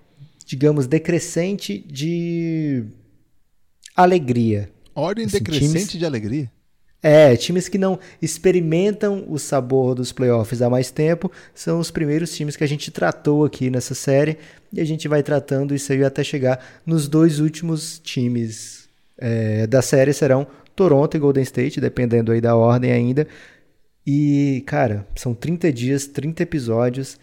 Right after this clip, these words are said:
Speaker 1: Se eu não fosse um dos, uma das pessoas que, que gravam esses podcasts,
Speaker 2: Se você não
Speaker 1: Guilherme,
Speaker 2: fosse o
Speaker 1: então
Speaker 2: Nepopop?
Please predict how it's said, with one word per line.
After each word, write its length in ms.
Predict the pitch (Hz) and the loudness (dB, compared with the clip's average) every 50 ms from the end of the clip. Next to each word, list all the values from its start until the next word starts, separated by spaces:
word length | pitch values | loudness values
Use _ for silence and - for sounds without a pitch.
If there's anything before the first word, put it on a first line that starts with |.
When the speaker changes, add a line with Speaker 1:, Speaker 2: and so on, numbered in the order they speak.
| _ _ _ | _ _ _
Speaker 1:
Se 280 | - - - - 156 156 | -16 -12 -8 0 2 4
eu 180 | 170 190 196 | 4 4 2
não 180 | 180 175 185 202 | 2 0 -2 -2
fosse 800 | 190 - - 160 147 139 127 - - - 135 120 107 107 101 95 - _ _ _ _ _ _ _ _ _ _ _ _ _ _ _ _ - - _ _ | -4 -4 -2 0 2 2 0 -2 -4 -6 -6 -4 -4 -6 -8 -10 -16 _ _ _ _ _ _ _ _ _ _ _ _ _ _ _ _ -20 -20 _ _
um 520 | 143 131 127 123 120 113 110 107 101 101 | -8 -6 -4 -4 -4 -4 -4 -6 -6 -4
dos, 840 | 98 110 110 104 104 101 95 92 - - - - - - - - _ _ _ _ _ _ _ _ _ _ _ - | -2 -2 -2 0 -2 -4 -6 -8 -12 -14 -14 -16 -18 -20 -20 -20 _ _ _ _ _ _ _ _ _ _ _ -14
uma 100 | - - | -10 -6
das 160 | 190 190 - | -6 -6 -2
pessoas 320 | - 185 160 - 170 160 | -2 -2 -2 0 -4 -2
que, 120 | - - 160 | -2 -4 -4
que 320 | - - - - - 165 | -4 -8 -14 -12 -10 -2
gravam 420 | 147 139 131 131 160 196 190 165 135 | 2 4 4 6 4 2 0 -2 -4
esses 480 | 117 - - - 131 117 107 - - _ _ _ _ _ _ _ | -4 -4 -8 -10 -12 -12 -12 -14 -18 _ _ _ _ _ _ _
podcasts, 480 | - 127 113 123 - - 123 131 139 - | 0 0 0 0 0 0 0 0 0 0
Speaker 2:
Se 60 | 170 | 0
você 140 | 185 - 247 | 2 2 4
não 140 | - - | 4 4
Speaker 1:
Guilherme, 80 | - 165 | 4 4
Speaker 2:
fosse 180 | 226 220 - 190 | 4 4 6 4
o 20 | |
Speaker 1:
então 80 | 165 170 | 4 4
Speaker 2:
Nepopop? 500 | 165 - 135 - - 85 87 - - | 4 2 2 0 0 -2 -2 -6 -10